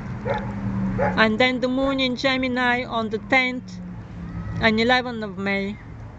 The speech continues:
may produce some dips, but not necessarily very deep.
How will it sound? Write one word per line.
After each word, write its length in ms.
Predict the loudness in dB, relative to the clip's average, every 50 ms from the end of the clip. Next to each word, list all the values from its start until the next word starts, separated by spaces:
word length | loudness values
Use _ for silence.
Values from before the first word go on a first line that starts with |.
| -16 -16 -16 -14 -10 -8 -8 -8 -6 -8 -10 -12 -12 -12 -12 -10 -6
may 340 | 0 4 6 6 6 6 4
produce 1120 | 0 -2 0 2 2 2 2 -2 -4 -2 2 4 4 4 4 4 2 2 2 0 -2 -2 -2
some 520 | -2 0 2 4 4 4 4 2 0 2
dips, 440 | 2 4 2 2 2 -4 -6 -8 -6 -6 -6 -6 -4 -2 -2 -2 -2 -2 -4 -4 -4 -4 -4 -4 -2 0 4
but 260 | 6 6 6 4 0
not 400 | -2 0 2 2 2 2 0 -2
necessarily 1400 | -4 0 2 2 2 0 0 -4 -6 -6 -4 -4 0 2 4 4 4 4 2 2 0 0 2 2 2 2 2 0 -2 -6 -10 -10 -8 -6 -6 -4
very 560 | 0 4 6 6 6 6 4 2 2 0 -4
deep. 420 | -6 -4 -2 0 2 2 2 0